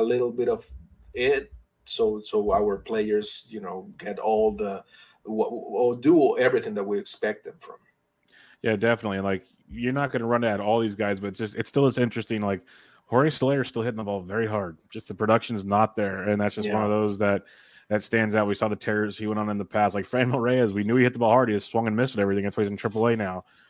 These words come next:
Speaker 2: Uh,
Speaker 1: Yeah.
Speaker 2: Garrett Cooper is on this list. That's a great one to, to look at a-, as a potential guy. It's just, just some fun, fun names on here. When, when, when you're, like, Christopher Morel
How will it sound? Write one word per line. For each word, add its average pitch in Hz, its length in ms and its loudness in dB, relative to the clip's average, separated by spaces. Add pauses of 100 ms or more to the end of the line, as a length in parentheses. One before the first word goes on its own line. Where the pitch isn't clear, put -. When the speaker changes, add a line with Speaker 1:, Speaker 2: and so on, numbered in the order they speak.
(180)
Speaker 2:
Uh, 110 220 0
Speaker 1:
Yeah. 98 80 -6
Speaker 2:
Garrett 123 260 2
Cooper 120 300 -2
is 98 80 -4
on 98 140 -2
this 92 200 -8
list. 95 260 -4
That's 101 180 -6
a - 20 -4
great 101 300 -2
one 107 220 -2
to, 101 180 0
to 107 80 -2
look 101 260 -2
at 98 320 -2 (460)
a-, 104 60 -4
as 104 260 0
a 101 80 -2
potential 104 400 -8
guy. 104 80 2
It's 127 100 0
just, 165 160 -4 (140)
just 151 180 -4
some 156 100 -4
fun, 143 360 0
fun 123 240 -2
names 104 320 0
on 104 100 0
here. 98 320 -2 (440)
When, 107 180 0
when, 110 240 0
when 107 120 0
you're, 104 120 0
like, 104 240 0
Christopher 123 440 -4
Morel 107 560 -2